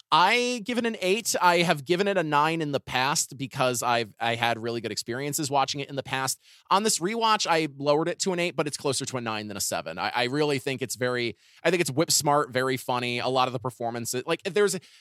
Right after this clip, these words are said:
the voice and the vision by Waters and Faye going into this, I think really sell it. And the fact that it holds up so much better than so many other teen comedies around this era. I think of films like Sleepover and New York Minute.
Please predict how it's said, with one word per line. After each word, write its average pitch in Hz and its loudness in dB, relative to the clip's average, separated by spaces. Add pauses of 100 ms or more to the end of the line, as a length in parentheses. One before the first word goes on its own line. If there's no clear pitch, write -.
(100)
the 190 6
voice 190 2
and 185 -2
the 165 2
vision 139 0
by 123 2
Waters 123 0
and 120 -6
Faye 120 0
going 113 -6
into 120 -4
this, 139 -2
I 120 0
think 113 -6
really 110 -8
sell 110 -2
it. 127 0
And 107 -4
the 117 -6
fact 131 2
that 135 0
it - -4
holds 127 -2
up 120 -2
so 117 2
much 117 -4
better 117 0
than 107 -2 (260)
so 160 2
many 156 0
other 156 -2
teen 208 -4
comedies 202 2
around 202 0
this 196 -2
era. 165 4
I 151 2
think 160 -4
of 143 -4
films 143 -2
like 123 -2
Sleepover 135 2
and 120 -6
New 123 -2
York 127 0
Minute. 120 -4